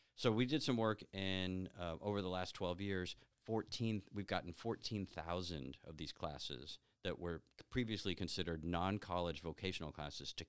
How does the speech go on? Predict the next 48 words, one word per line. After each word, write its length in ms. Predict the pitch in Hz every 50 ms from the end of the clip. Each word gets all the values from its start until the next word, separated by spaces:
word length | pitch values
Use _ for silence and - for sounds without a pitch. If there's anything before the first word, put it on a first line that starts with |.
| _
count 300 | - - - 117 101 - -
for 100 | - -
U 120 | 82 78 80
C 180 | - - 85
and 100 | 78 76
C 140 | - - 80
S 140 | 76 - -
U 80 | 82 80
admission, 480 | 73 73 80 82 - - 98 104 107 - - - _ - - - - -
so 200 | - - 110 104
that 180 | 101 107 98
it's 140 | 101 95 -
more 200 | 107 107 113 117
possible 480 | - - 92 90 92 - - 92 85 82
now 240 | 85 80 76 76
for 200 | 73 - - 80
young 180 | 82 80 80 80
people 380 | 76 - 87 80 - 78 78 73
to 240 | - - 85 78 - - _ _ _ _ _ _ _ _ - -
really 360 | - 98 98 110 123 123 123 101
get 280 | 82 - 92 90 85 -
a 80 | - 80
highly 440 | - - - - 107 107 110 107
relevant, 520 | 98 82 87 82 80 80 80 78 78 - - 80
engaged, 720 | 90 82 71 - 85 87 85 82 80 71 - - - - - - _ _ _ _
meaningful, 600 | 87 90 101 107 110 107 101 - - 87 85 80
like, 140 | 73 78 76 71 -
common 300 | - - 92 95 101 101
sense 220 | - - 95 - -
education 580 | 73 90 82 85 - - 92 92 - - 78
that 120 | 78 80 - -
they, 160 | - 107 113 104 - - -
they 140 | 113 123
see 480 | 117 113 - - 143 135 127 110 87 69 -
why 160 | - 90 92
it 100 | 90 85
matters, 340 | 73 82 85 82 80 98 95
they 100 | - 92
see 220 | 87 - - 113 113
how 160 | 110 104 101
it 80 | -
relates, 420 | - 82 80 78 78 78 - - - - - - - -
they 100 | - 90
can 120 | 85 92
get 180 | 85 92 107 -
these 140 | - 101 -
paid 220 | - 101 95 85
internships 800 | 82 90 95 92 - 90 82 82 - - 82 78 - - -